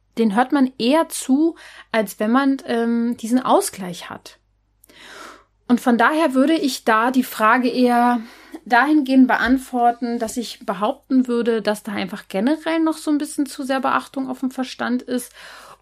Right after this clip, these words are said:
Und die kritische Stimme kann man vielleicht auch, den kann man, der kann man zum Beispiel einen Namen geben. Vielleicht ist es für dich irgendwie wie eine kleine Schwester, der du dann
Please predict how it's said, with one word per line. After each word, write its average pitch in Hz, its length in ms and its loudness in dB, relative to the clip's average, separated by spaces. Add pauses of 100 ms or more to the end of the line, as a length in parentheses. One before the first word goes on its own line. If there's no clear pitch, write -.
Und 226 320 -2
die 214 160 -6
kritische 254 520 -4
Stimme 254 360 0
kann 226 200 -2
man 254 360 4
vielleicht 233 600 0
auch, 233 300 -2
den 233 120 -4
kann 226 160 -2
man, 220 360 -2
der 214 120 -4
kann 226 120 2
man 262 120 4
zum 233 140 -2
Beispiel 202 220 -4
einen 180 200 -2
Namen 269 400 2
geben. 226 420 -2 (380)
Vielleicht 202 720 2
ist 254 220 -6
es 247 100 -8
für - 140 -6
dich 214 240 -6
irgendwie 214 300 -4
wie 240 40 0
eine 220 140 0
kleine 208 300 -4
Schwester, 262 460 -4
der 214 200 0
du 214 120 -2
dann 196 340 0